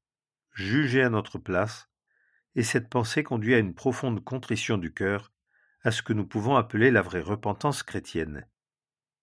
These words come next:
Mais, dans la fête de Pentecôte, nous voyons la puissance du Saint-Esprit et les effets divers de sa présence en nous et avec nous. Il nous rend capables de présenter nos corps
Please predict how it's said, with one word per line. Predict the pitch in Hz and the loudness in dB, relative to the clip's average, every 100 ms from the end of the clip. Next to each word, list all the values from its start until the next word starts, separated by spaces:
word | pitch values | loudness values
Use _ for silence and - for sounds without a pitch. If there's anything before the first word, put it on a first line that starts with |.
| _ _ _ _ _ _ _ _ 131 | _ _ _ _ _ _ _ _ 0
Mais, | 123 180 - - | 4 4 2 -4
dans | 101 101 | 2 4
la | 101 | 4
fête | - 143 107 | 6 6 4
de | 95 | -4
Pentecôte, | - 87 - 135 139 - _ _ _ _ _ _ | -4 -6 -2 0 0 -4 _ _ _ _ _ _
nous | 135 | 0
voyons | 117 123 139 165 | 4 6 8 6
la | 120 | 4
puissance | - 156 - 170 165 | 2 -2 0 0 0
du | - 98 | -2 -2
Saint-Esprit | - 143 117 - - - 117 156 - _ _ - | 0 0 0 -2 -6 -4 -4 -4 -10 _ _ 2
et | 120 | 6
les | 117 107 | 6 6
effets | 107 - | 2 0
divers | 104 117 147 160 | 0 2 4 2
de | 131 | 0
sa | - - | -2 -2
présence | - 98 127 151 - - | 0 0 0 -2 -6 0
en | 147 | 2
nous | 123 117 135 | 2 0 2
et | 98 107 | 4 4
avec | 117 104 - | 2 -2 -4
nous. | 85 80 _ _ _ _ _ _ _ _ _ _ _ | -12 -12 _ _ _ _ _ _ _ _ _ _ _
Il | 127 127 | 0 4
nous | 123 | 4
rend | 104 104 | 2 0
capables | 127 113 160 143 107 | 0 6 6 6 4
de | 101 | 2
présenter | - 131 143 143 131 | 0 0 0 0 0
nos | 98 | 0
corps | - 120 143 143 - | 0 2 2 2 -4